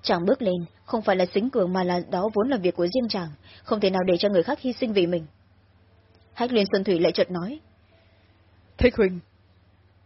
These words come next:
Speaker 1: Thích Thiếu Thường nghe nói lúc mình và Tức Đại Nương chia tay,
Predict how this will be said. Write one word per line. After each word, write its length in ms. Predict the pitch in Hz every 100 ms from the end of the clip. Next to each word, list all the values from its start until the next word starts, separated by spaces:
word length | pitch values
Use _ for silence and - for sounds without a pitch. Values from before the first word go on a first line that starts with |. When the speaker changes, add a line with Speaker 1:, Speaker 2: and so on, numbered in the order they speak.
| _ _ _ -
Speaker 1:
Thích 140 | 247
Thiếu 100 | 214 220
Thường 140 | 208
nghe 140 | 190
nói 220 | 180 180 220
lúc 140 | 285
mình 160 | 220 175
và 100 | 175
Tức 140 | 262
Đại 140 | 226
Nương 180 | 202 196
chia 180 | 185 196
tay, 180 | 190